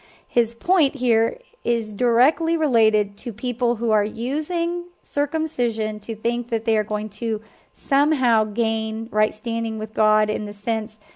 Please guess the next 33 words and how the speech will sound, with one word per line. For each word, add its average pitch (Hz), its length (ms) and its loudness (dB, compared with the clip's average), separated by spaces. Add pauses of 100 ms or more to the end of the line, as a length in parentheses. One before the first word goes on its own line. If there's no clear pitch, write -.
(140)
that 220 140 0
they 214 280 4
are - 160 0
accessing 220 800 -2
God's 214 300 -2
grace, 214 500 -2 (320)
uh, 214 240 -2
according 226 520 -2
and 220 180 -6
coming 240 400 -2
under, 214 560 -2 (320)
um, 214 400 -6
and 226 160 -6
coming 240 260 -2
into 240 200 -2
the 214 100 -2
family, 214 600 -6
uh, - 160 -4 (600)
somehow 240 920 0 (100)
separated 214 1000 0
from 208 340 -2
Messiah 208 640 2 (300)
and 220 160 -2
only 240 320 0
through 226 460 -2
circumcision, 208 920 -6
as 202 180 -4
if 202 120 -2
that 226 400 2
was 214 200 -4
the 202 80 -2
way, 202 380 0 (180)
um, - 420 -8